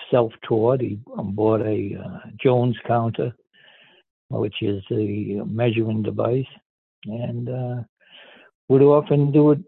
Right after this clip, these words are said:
all by himself, um, and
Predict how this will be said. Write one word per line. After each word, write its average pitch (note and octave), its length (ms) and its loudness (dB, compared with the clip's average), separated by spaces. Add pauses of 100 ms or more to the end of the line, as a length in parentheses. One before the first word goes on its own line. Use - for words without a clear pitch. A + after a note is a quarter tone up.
all C#3+ 220 4
by D3 160 4
himself, D3+ 500 2 (420)
um, C#3 520 -8
and B2+ 420 -4